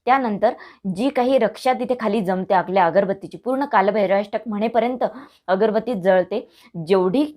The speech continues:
अगरबत्तीचा अंगारा तिथे साचतो, तो पूर्ण त्या मोहऱ्यांमध्ये मिक्स करायचा आणि पूर्ण चौफेर तुमच्या घरामध्ये, तुमच्या अंगणामध्ये टाकायचा आहे. याने पूर्ण घरातली निगेटिव्हिटी निघून जाते,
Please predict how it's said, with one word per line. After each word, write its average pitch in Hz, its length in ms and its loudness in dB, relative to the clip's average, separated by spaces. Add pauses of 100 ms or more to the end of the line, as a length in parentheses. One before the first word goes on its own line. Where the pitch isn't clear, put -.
(180)
अगरबत्तीचा 220 640 0
अंगारा 202 320 2
तिथे 247 260 -4
साचतो, 202 500 -6
तो 220 160 -4
पूर्ण 233 400 0 (180)
त्या 220 120 2
मोहऱ्यांमध्ये 226 580 2
मिक्स 220 320 -4
करायचा 185 360 0 (300)
आणि 226 140 0
पूर्ण 254 560 -2 (160)
चौफेर 220 520 2
तुमच्या 233 300 -2
घरामध्ये, 185 560 -2 (360)
तुमच्या 202 240 0
अंगणामध्ये 185 640 0 (280)
टाकायचा 170 460 0
आहे. 139 140 -6 (280)
याने 226 180 2
पूर्ण 262 440 0
घरातली 208 420 0
निगेटिव्हिटी 226 540 0
निघून 196 260 -2
जाते, 180 300 -2